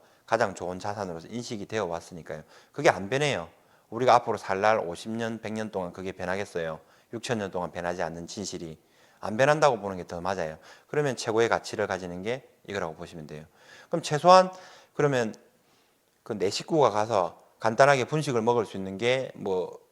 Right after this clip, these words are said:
뭐 육천 원짜리 네 개 해가지고 네 명분해가 이만 사천 원이라고 가정을 합시다.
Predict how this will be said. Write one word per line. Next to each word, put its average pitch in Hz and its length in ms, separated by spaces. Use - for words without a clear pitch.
뭐 104 160
육천 113 300
원짜리 101 340
네 92 200
개 98 280
해가지고 95 680
네 87 120
명분해가 101 400
이만 95 240
사천 101 260
원이라고 87 160
가정을 101 380
합시다. - 380